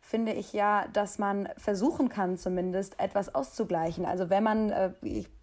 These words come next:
ich guck, guck auch, ich schaue noch mal auf den Post, den Sie da, ähm, kommentiert hatten. Da wird ja auch ganz eindeutig geschrieben, so, wir versuchen schon, unsere C O zwei Emissionen in der Lieferung zu reduzieren, schaffen aber nicht alles und den Rest gleichen wir aus.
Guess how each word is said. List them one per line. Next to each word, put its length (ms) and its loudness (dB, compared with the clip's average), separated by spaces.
ich 240 -10
guck, 240 0
guck 220 -2
auch, 160 -6
ich 140 -8
schaue 220 6
noch 100 2
mal 140 4
auf 100 0
den 160 -4
Post, 340 4
den 140 0
Sie 100 -2
da, 280 2
ähm, 520 2
kommentiert 560 0
hatten. 420 0
Da 380 6
wird 160 4
ja 120 6
auch 60 0
ganz 180 0
eindeutig 340 0
geschrieben, 460 2
so, 160 2
wir 140 2
versuchen 400 0
schon, 180 -2
unsere 220 -2
C 120 -2
O 40 -2
zwei 280 0
Emissionen 420 -2
in 100 -2
der 100 2
Lieferung 520 2
zu 140 -2
reduzieren, 800 2
schaffen 340 2
aber 220 2
nicht 240 -2
alles 340 -2
und 140 -4
den 100 0
Rest 420 -2
gleichen 400 2
wir 180 0
aus. 280 -4